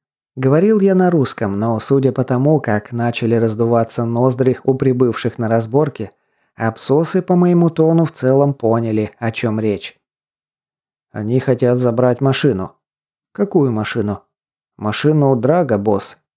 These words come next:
показал Вася на черный Гелендваген во дворе. «На каком основании?» «Говорят, это машина их босса Николая Стамески».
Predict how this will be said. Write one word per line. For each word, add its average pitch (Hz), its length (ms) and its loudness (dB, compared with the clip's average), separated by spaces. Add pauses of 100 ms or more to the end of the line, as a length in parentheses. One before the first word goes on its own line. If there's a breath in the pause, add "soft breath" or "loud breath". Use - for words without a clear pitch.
показал 117 400 -2
Вася 160 320 0
на 117 160 -2
черный 170 420 2
Гелендваген 123 720 0
во 120 100 -2
дворе. 110 420 -4 (720)
«На 117 140 -4
каком 113 340 0
основании?» 110 640 -2 (720)
«Говорят, 165 500 2
это 196 200 0
машина 175 400 2
их 170 240 2
босса 151 500 0
Николая 143 520 2
Стамески». 147 640 0